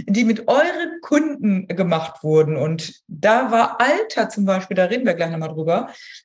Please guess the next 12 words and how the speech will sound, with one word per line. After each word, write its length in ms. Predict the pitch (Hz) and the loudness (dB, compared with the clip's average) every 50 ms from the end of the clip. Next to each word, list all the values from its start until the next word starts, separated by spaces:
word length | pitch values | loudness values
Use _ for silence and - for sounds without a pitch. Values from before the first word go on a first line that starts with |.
| _ - | _ -8
Ich 200 | - 190 - 208 | -6 -4 -2 -2
hatte 200 | 254 254 254 226 | -2 0 0 2
da 220 | 220 220 220 220 | 4 2 2 2
zwei 480 | - - - 214 240 262 294 339 339 294 | -2 -2 2 4 4 4 4 2 0 0
Damen 540 | 196 208 214 240 294 339 359 349 285 233 214 | 0 2 2 2 2 0 0 0 2 2 4
miterleben 640 | 202 202 202 214 - 190 190 185 185 185 185 180 | 2 2 0 0 -2 0 0 0 -2 0 -2 -2
dürfen, 280 | 180 180 175 - - 180 | -2 -2 -4 -4 -4 -6
die 120 | 170 175 | -4 -2
deutlich 260 | 170 190 202 202 208 196 | -2 0 0 -2 -2 -4
über 160 | 185 180 - | -4 -2 -2
achtzig 400 | 147 - - - - 220 - - | -4 -4 -6 -8 -8 -6 -4 -2
waren. 460 | 156 139 131 127 139 147 - - | -2 0 0 -2 -4 -6 -8 -10